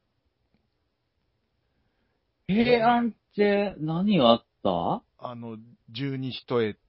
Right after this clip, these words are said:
Speaker 2: とか、あの、
Speaker 1: むら-、紫式部とか、あの、
Speaker 2: そうだね。
Speaker 1: 職人史的なのってあそこら辺か。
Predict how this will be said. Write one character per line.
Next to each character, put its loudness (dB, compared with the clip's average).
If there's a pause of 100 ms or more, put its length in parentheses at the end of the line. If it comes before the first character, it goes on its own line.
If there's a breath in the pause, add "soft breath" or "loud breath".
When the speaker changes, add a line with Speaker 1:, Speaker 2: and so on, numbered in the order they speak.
(140)
Speaker 2:
と -18
か、 -14
あ -12
の、 -14
Speaker 1:
む 8
ら-、 8
紫 4
式 -2
部 -2
と 2
か、 6
あ 4
の、 0
Speaker 2:
そ -2
う -8
だ -6
ね。 -6
Speaker 1:
職 0
人 -2
史 -12
的 -4
な 0
の 0
っ -6
て 0
あ -2
そ -20
こ 0
ら 2
辺 -4
か。 0